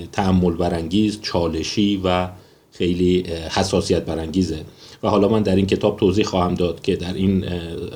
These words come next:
صحبت توضیح خواهم داد که در این کتاب در واقع چه چیزی رو دنبال می‌کنه. بحث‌هایی که کوردلیا فاین دنبال می‌کنه و چه در کتاب Delusions of Gender و چه کتاب تستوسترون رکس در واقع بر این، اه، استواره که آیا مغز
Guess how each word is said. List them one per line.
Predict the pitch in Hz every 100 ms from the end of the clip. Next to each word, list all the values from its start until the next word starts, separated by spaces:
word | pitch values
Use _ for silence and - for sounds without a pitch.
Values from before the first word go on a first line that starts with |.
| 85 85
صحبت | - 95 104 101
توضیح | - 87 127
خواهم | 117 107
داد | 101 101
که |
در | 92 90
این | 95
کتاب | 95 98 92 92 - -
در | 98
واقع | 87 85
چه | 98 120
چیزی | - 95 92
رو | 90
دنبال | 85 73 67 73 -
می‌کنه. | - 50 50 _ _ - - - - -
بحث‌هایی | 135 220 214 - 349
که | 330
کوردلیا | 285 160 147 143 139
فاین | 127 139 156 135
دنبال | 98 90 87
می‌کنه | 85 82 92 85
و | 87 92
چه | 92 180
در | 151 120
کتاب | 117 107 104
Delusions | 98 95 95 95 92
of | 87 85 101
Gender | 98 87 78
و | 82 90
چه | 123
کتاب | - 95 104 92 98 90 - - -
تستوسترون | 113 - 101 90 - 92 87
رکس | 120 135 - - - - - -
در | 156
واقع | 170 190
بر | 277 196
این، | 214 220
اه، | 143 110 110 -
استواره | 92 - 90 82 87 80 78
که | -
آیا | 131 202 214
مغز | 180 131 190 143 120